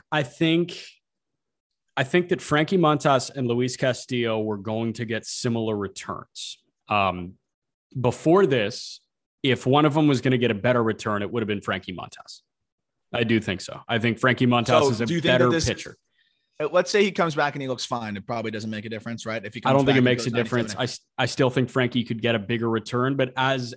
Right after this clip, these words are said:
Speaker 1: as of this very moment, if both of them were dealt tomorrow, I think Luis Castillo gets a bigger return than Frankie.
Speaker 2: So, uh, for the sake of devil's advocate here, let's say that he, he is banged up. He goes on the I L for ten days precautionary.
Speaker 1: I think you just fucked yourself.
Speaker 2: Yeah,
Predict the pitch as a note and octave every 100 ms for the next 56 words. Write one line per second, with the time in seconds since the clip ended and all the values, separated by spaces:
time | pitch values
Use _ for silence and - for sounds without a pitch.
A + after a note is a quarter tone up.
0 | - C3 B2+ A2+ C3 C#3 C#3+ C#3+ C3 C3
1 | C#3+ B2+ B2 B2+ B2+ B2 A#2 G2+ A#2+ B2
2 | - - A2 G#2+ A#2 C#3 D#3 D3+ A#2+ B2+
3 | A2+ A#2 A2+ - A#2 - B2 A2+ A2 G#2
4 | A2 G#2+ G#2 F#2+ A2 F#2+ F2 - - -
5 | - _ _ _ - E3+ D#3 D3+ D#3+ D3+
6 | D3 - D#3 D3 F3 D3+ D3 C#3+ C3 C3+
7 | B2 A#2+ G#2+ A2+ A2+ C3+ C#3+ C3+ A2+ A2
8 | B2+ B2 C3+ C3+ C3 B2+ A#2+ A2+ A2+ A#2+
9 | A#2 B2 F#2+ A#2 A#2 A2 A2 - A2+ A2
10 | G#2 - G#2+ G#2 G2+ - G2+ F#2 F2 -
11 | _ _ _ _ _ _ _ _ _ _
12 | - F#3+ C#4 D#4 G3+ - F3 - D#3+ -
13 | - _ _ _ _ _ - D#3+ G#2